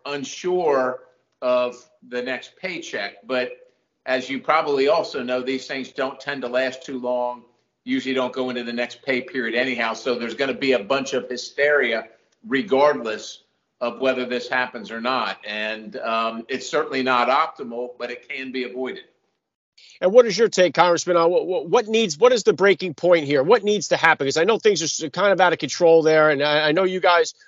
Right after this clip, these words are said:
Speaker 2: what, what is it gonna take to avoid it? What, what do you, what do you want most of all here to happen?
Speaker 1: I think what I want most of all is what's our government was designed to do. Pass the appropriate, the individual appropriations bills, not some big, massive thing that,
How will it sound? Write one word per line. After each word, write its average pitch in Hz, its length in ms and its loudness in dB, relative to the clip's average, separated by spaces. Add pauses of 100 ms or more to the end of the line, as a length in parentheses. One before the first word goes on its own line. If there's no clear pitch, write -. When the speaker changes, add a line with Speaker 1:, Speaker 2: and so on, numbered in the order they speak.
Speaker 2:
what, 208 180 6
what 247 140 10
is 214 120 2
it 208 40 2
gonna 202 200 6
take 175 260 4
to 156 120 0
avoid 135 340 2
it? 117 100 -8
What, 196 200 4
what 214 100 6
do 214 60 0
you, 196 120 6
what 185 220 0
do 185 80 -16
you 190 120 -8
want 185 320 4
most 165 240 2
of 143 100 -2
all 151 180 4
here 143 160 0
to 135 80 2
happen? 123 320 0 (520)
Speaker 1:
I 170 100 -2
think 233 240 -4
what 190 100 0
I 185 160 2
want 185 320 -4
most 190 300 -2
of 165 140 -6
all 151 360 0
is 143 280 -6
what's 151 340 -8 (220)
our 139 160 -2
government 156 440 -4
was 135 140 -8
designed 139 540 -6
to 143 80 -16
do. 131 260 -4 (400)
Pass 185 600 -4
the 147 140 -4
appropriate, 151 600 -4
the 156 200 -8
individual 202 580 0
appropriations 165 800 -6
bills, 120 300 -8
not 156 280 -2
some 160 360 -8
big, 165 260 -4
massive 151 460 -4
thing 147 480 -6
that, 135 260 -2